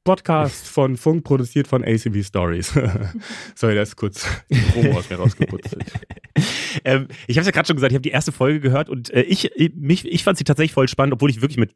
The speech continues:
Speaker 2: Schach eigentlich nichts zu tun habe. Ich kann so grob die Regeln und so. Ähm, aber kannst du vielleicht auch noch mal kurz erklären,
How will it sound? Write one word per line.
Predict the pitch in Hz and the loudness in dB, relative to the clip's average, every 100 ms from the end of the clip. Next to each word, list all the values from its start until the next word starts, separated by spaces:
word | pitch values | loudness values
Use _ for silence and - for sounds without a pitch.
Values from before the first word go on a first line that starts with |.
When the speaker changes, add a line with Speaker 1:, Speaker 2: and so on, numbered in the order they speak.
| - | -4
Speaker 2:
Schach | - 135 - | 0 0 0
eigentlich | 120 104 | -2 2
nichts | 120 - - | 2 0 -4
zu | |
tun | 110 139 | -4 0
habe. | 110 | 0
Ich | 95 | 0
kann | 117 | 0
so | 110 | -2
grob | - 117 - | 0 -2 2
die | 110 | 2
Regeln | - 131 165 170 185 - - - | 2 0 2 0 -2 -6 -12 -2
und | 131 | 0
so. | 147 165 - - - - | 2 0 -2 -18 -20 -2
Ähm, | 120 120 120 - _ | 0 0 -2 -8 _
aber | - | -2
kannst | - 160 - | 2 0 0
du | |
vielleicht | 147 143 | 0 0
auch | 127 | 2
noch | 131 | 0
mal | 127 | 0
kurz | - 160 | 0 -2
erklären, | 127 - 123 | -2 0 0